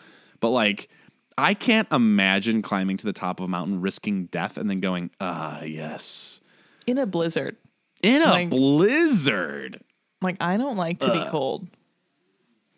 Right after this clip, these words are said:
Speaker 1: We're in a
Speaker 2: I
Speaker 1: blizzard
Speaker 2: don't
Speaker 1: right
Speaker 2: like
Speaker 1: now
Speaker 2: it.
Speaker 1: and it sucks with no climbing.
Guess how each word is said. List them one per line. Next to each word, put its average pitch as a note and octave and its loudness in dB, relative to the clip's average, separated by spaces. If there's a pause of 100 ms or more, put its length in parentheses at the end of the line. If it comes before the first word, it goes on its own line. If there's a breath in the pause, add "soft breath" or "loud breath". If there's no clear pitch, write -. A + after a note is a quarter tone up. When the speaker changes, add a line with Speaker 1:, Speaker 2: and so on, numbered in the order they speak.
(360)
Speaker 1:
We're A#3 4
in E4 4
a E4+ 2
Speaker 2:
I - 0
Speaker 1:
blizzard A#3+ 6
Speaker 2:
don't G#3+ 6
Speaker 1:
right A3 4
Speaker 2:
like E3 4
Speaker 1:
now G#3 4
Speaker 2:
it. - 4
Speaker 1:
and A#2+ 4
it F2+ -4
sucks F2 -2
with C3 2
no C#3 6
climbing. E2 -4